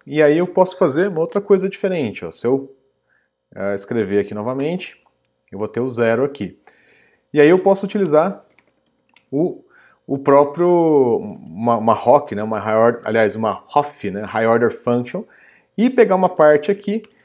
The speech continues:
ah, desde que ela seja diferente de zero, por exemplo, né? Então, ah, se eu quiser remover essa, esse zero daqui, então, olha lá que interessante.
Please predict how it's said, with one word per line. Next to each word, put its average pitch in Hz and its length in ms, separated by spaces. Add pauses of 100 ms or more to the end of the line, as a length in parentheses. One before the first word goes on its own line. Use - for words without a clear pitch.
(300)
ah, 135 560
desde 143 240
que 180 60
ela 175 80
seja 147 480 (880)
diferente 135 880 (600)
de 113 480
zero, 104 440
por 87 140
exemplo, 85 460
né? 82 100
Então, 98 340 (640)
ah, 92 260
se 104 120
eu 104 40
quiser 101 220
remover 117 800 (180)
essa, 98 400
esse - 180
zero 107 300
daqui, 120 540 (520)
então, 104 540 (1120)
olha 113 100
lá 107 100
que 113 80
interessante. 110 680